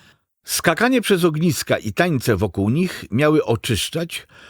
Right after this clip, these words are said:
chronić przed złymi mocami i chorobą, a palenie ofiar zapewnić urodzaj, wszelki dobrobyt i płodność.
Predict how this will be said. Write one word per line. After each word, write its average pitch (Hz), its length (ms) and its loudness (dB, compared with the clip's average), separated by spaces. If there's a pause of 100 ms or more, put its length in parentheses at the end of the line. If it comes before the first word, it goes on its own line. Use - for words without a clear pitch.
(120)
chronić 156 640 2
przed 92 320 -2
złymi 113 420 0
mocami 101 460 -2
i 85 40 -4
chorobą, 147 600 0
a 98 180 -2
palenie 120 520 0
ofiar 80 520 -2 (400)
zapewnić 107 720 -2
urodzaj, 151 580 0 (320)
wszelki 190 480 0
dobrobyt 113 760 0
i 117 100 -2
płodność. 60 1000 -6